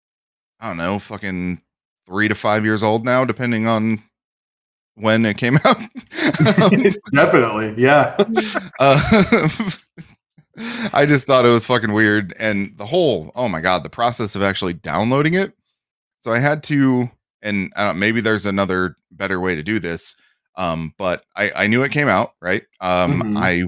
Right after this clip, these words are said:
Speaker 1: went to Netflix, the app on my phone.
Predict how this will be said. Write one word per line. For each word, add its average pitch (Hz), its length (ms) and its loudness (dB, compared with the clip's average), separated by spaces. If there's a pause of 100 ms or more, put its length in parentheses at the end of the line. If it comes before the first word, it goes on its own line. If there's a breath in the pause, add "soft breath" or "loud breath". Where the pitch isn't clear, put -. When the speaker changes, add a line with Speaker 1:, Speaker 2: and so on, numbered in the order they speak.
(140)
Speaker 1:
went 107 240 -4
to 117 160 -2
Netflix, 110 760 -2 (500)
the 92 120 -12
app 87 240 -2
on 98 120 2
my 104 120 2
phone. 101 380 -2